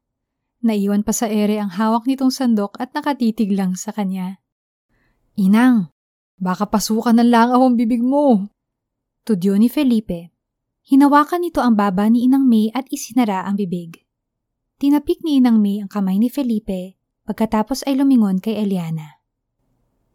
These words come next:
"Hindi ko masyado naiintindihan. Pero ang sarap pakinggan ang tinig mo, Senyorita Eliana.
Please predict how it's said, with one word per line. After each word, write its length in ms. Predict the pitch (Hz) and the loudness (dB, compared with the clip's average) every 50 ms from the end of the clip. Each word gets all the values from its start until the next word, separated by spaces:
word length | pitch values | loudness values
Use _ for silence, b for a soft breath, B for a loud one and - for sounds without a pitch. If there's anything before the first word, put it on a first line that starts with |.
| _ | _
"Hindi 480 | - 175 220 226 214 208 185 214 202 - | -6 -2 0 0 0 0 0 -4 -6 -4
ko 160 | - 208 208 | -2 -2 0
masyado 480 | 214 226 226 - - 196 190 180 - 220 | 0 0 0 -2 -4 -6 -8 -6 -4 -2
naiintindihan. 960 | 220 233 233 214 220 226 220 220 220 233 220 214 233 220 214 247 254 240 214 - _ _ _ _ _ _ _ _ _ _ _ _ _ _ _ _ _ | -2 0 0 -2 -2 0 0 0 0 0 -2 0 0 0 0 0 0 -2 -4 -6 _ _ _ _ _ _ _ _ _ _ _ _ _ _ _ _ _
Pero 240 | - 220 226 254 | -2 -2 0 2
ang 160 | 269 269 254 254 | 2 2 0 0
sarap 320 | - 247 233 269 294 285 | 0 -2 -2 -2 -2 -4
pakinggan 480 | - 277 - 269 254 226 214 220 214 214 | -4 -4 -2 -2 -2 -2 0 -2 -2 0
ang 160 | 214 214 214 | -2 -2 -4
tinig 320 | - 220 214 208 208 196 | -4 -2 -2 -2 -2 -2
mo, 240 | 185 196 208 226 240 | -2 -2 -2 -2 -2
Senyorita 560 | 226 - - 220 208 202 196 196 185 - - | -2 -4 -4 -2 -2 -2 -4 -6 -8 -8 -10
Eliana. 720 | 180 190 185 180 180 180 175 175 175 175 175 180 180 175 | -8 -8 -6 -4 -4 -2 -4 -4 -4 -4 -4 -4 -6 -8